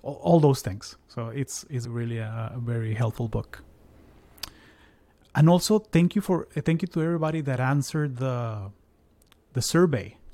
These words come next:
on Google Forms about new episode topics. This is really gonna help me tailor the direction of the podcast, where we wanna take it. And if you haven't answered the survey yet,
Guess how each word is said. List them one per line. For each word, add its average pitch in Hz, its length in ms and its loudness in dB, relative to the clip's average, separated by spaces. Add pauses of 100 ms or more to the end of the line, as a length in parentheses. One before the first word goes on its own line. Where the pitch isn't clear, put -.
(200)
on 117 560 -2
Google 147 260 0
Forms 123 600 0
about 110 480 -6 (100)
new 127 240 0
episode 120 400 -2
topics. - 680 -6 (140)
This 131 200 -2
is 143 80 0
really 135 180 2
gonna 120 180 0
help 120 280 -2
me 113 480 -4 (420)
tailor 123 720 0 (220)
the 127 120 2
direction 120 460 0
of 139 120 -2
the 139 60 -6
podcast, 151 680 -2
where 120 180 -4
we 120 120 -2
wanna 135 240 0
take 135 240 -4
it. 175 100 -8 (1200)
And 131 460 2
if 123 120 0
you 143 100 6
haven't 147 240 6
answered 147 240 4
the 131 80 0
survey 139 400 0
yet, 156 520 -4